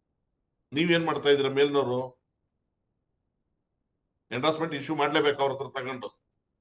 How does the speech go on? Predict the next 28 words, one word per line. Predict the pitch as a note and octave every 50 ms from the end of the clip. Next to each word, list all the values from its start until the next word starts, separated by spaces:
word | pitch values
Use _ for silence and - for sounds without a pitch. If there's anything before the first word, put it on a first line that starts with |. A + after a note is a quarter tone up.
| _ _ _ _
ಇಲ್ಲ | C3+ D3 D#3 E3 E3
ಮಾಡ್ತಾ | - C#3+ D#3 D#3+ D#3 D#3+
ಇದ್ರೆ | D#3 D3+ D#3 D#3 E3+ E3
ಮಾಡ್ತಾ | D3+ D3 D#3 D#3 - E3
ಇದೀವಿ | D#3+ D#3 D#3 D3+ D3+ D3
ಅಂತ | C#3+ C#3+ C3+
ಹೇಳಿ, | B2 A2 G#2+ - - - _ _
ಮಾಡ್ತಾ | B2+ D3+ D#3+ D#3 E3 E3 D#3
ಇಲ್ಲ | D3+ D#3 D#3
ಅಂದ್ರೆ | D#3 G3 G#3+
ಮಾಡ್ತಾ | E3+ E3 E3 D#3+ D#3+ D3+
ಇಲ್ಲ, | C#3 A#2+ A#2
ಅದೇ | - B2+ C3+ D#3 D#3+
ತರ | D#3+ E3 D3+
ಕೊಡಿ. | - C#3+ A#2 - - _ _ _ _ _ _ _ _ _ _ _ _ _ _
ಮಾಡ್ತಾ | B2 D3 D3+ - - D#3+
ಇದ್ರೆ | D#3 D#3 D3 D3 D#3+ F3+ F#3+ - - - - _ _ _ B2+
ಮಾಡ್ತಾ | C3+ D3 - - E3+
ಇದೀವಿ | D#3+ D#3 D#3 D#3 D3+
ಅಂತ | D3 D3 D3
ಹೇಳಿ, | C#3 C3+ A#2 A#2 - - _ _ _ _ _ _ _ _ _ _ _ _ _ _ _ _ _ _ _ _ _ _ _ _ _ _ _ _ _ _ _ _ _ _ _ _ _ _ _ _ _ _ _ _ _ _ _ _ _ _ _ _ _ _ _ -
ಮಾಡ್ತಾ | D#3 D#3 D#3 D#3+ E3+
ಇಲ್ಲ | E3 D#3 D#3 D#3 D3+
ಅಂತಂದ್ರೆ | D3+ D3+ D3+ F3+ G#3 F3
ಮಾಡ್ತಾ | D#3 D#3+ D#3+ D#3+ F3
ಇಲ್ಲ | D#3+ D#3 D3+
ಅಂತ | D3 - - A#2+
ಕೊಡಿ. | A2+ - - -